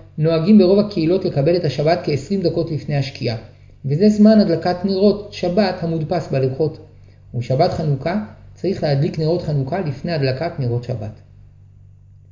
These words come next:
אף שמדליקים נרות חנוכה לפני השקיעה, מכל מקום עיקר פרסום הנס ייעשה בלילה, ולכן צריכים להקפיד שיהיה מספיק שמן בנרות, כדי שידלקו עד חצי שעה אחר צאת הכוכבים.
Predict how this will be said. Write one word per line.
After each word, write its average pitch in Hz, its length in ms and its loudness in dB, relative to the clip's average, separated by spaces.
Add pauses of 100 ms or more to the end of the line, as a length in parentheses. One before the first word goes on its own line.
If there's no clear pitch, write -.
(200)
אף 214 180 2
שמדליקים 185 500 0
נרות 170 220 0
חנוכה 165 300 0
לפני 160 280 -4
השקיעה, 135 440 -2 (400)
מכל 233 300 2
מקום 208 280 2
עיקר 196 360 0
פרסום 190 340 -4
הנס 208 440 4
ייעשה 151 560 0
בלילה, 175 440 0 (460)
ולכן 127 300 0
צריכים 190 460 -4
להקפיד 208 420 -2
שיהיה 170 220 -2
מספיק 208 360 -4
שמן 190 360 -4
בנרות, 170 480 0 (220)
כדי 147 220 -2
שידלקו 170 760 0 (160)
עד 185 200 -4
חצי 175 360 -6
שעה 190 300 -4
אחר 156 220 -2
צאת 160 200 -6
הכוכבים. 139 520 -2